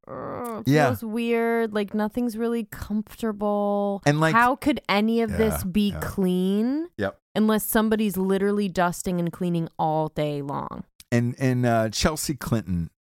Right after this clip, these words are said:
Speaker 2: uh, put up a, a, a tweet saying, "I just wanna personally thank all of the butlers and gardeners and everybody who kept the White House beautiful,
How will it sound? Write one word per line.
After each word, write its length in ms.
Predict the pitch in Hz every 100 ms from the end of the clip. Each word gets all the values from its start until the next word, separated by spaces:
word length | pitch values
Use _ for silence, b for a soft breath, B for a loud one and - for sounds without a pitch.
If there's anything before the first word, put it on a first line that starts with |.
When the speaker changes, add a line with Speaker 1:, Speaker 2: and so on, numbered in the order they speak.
| -
Speaker 2:
uh, 420 | 92 87 82 80 -
put 160 | - 98
up 160 | 78
a, 180 | 92 78 -
a, 120 | 82 -
a 60 | 92
tweet 480 | - - 78 71
saying, 460 | - - 73 69 69 b b b _ -
"I 140 | 82
just 260 | 80 80 -
wanna 200 | 71 64
personally 600 | - 69 - - 65 65
thank 460 | - 82 69 71 -
all 220 | 87 85 87
of 100 | 78
the 80 | 73
butlers 560 | 78 73 - 78 69
and 120 | 71 69
gardeners 540 | 76 73 71 73 69
and 100 | 80
everybody 380 | 76 71 73 73
who 140 | 73
kept 260 | 76 78 -
the 100 | 67
White 220 | 67 69
House 220 | 69 71
beautiful, 640 | - 76 71 - 71 67